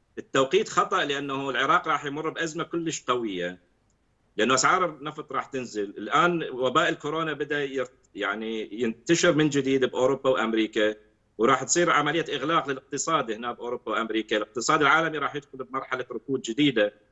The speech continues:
وهذا راح يأثر على أسعار النفط. لذلك هذا راح يأثر بشكل شديد على الجهة الوحيدة، المكان الوحيد بالعالم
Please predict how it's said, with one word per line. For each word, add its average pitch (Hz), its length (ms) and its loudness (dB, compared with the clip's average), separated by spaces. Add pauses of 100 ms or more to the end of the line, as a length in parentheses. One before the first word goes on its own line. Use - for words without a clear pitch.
(260)
وهذا 139 220 4
راح 156 160 4
يأثر 143 380 -2
على 131 320 0
أسعار 120 300 -4
النفط. 117 380 -6 (760)
لذلك 165 360 2
هذا 165 200 0
راح 147 200 -2
يأثر 151 320 -6
بشكل 151 360 -8
شديد 127 320 -4
على 101 240 0 (140)
الجهة 139 540 2
الوحيدة، 160 640 0
المكان 110 560 -4
الوحيد 131 340 -2
بالعالم 117 440 2